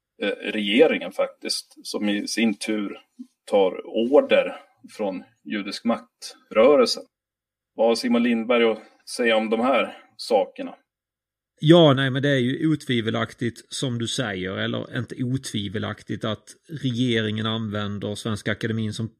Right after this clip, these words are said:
Speaker 2: proxys, men det är väl en rimlig teori, och i vilket fall så utgör de ju en del utav samma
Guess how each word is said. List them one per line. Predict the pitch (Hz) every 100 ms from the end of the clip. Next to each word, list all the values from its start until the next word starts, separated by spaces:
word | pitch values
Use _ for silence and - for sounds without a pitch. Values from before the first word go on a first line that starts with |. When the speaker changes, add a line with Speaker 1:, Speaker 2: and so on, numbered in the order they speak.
| - -
Speaker 2:
proxys, | 185 - - - 98 -
men | 123 110
det | 110
är |
väl | 104 110
en | 113
rimlig | 113 117 117 107 107 - -
teori, | 131 120 117 156 123 104
och | 110 110
i |
vilket | 110 - -
fall | 120 110
så | 101 127
utgör | 120 - 113 104
de | 101
ju | 104
en | 104 104
del | 117 104 101
utav | 92 - 110 - _ _
samma | - - 110 101 98 98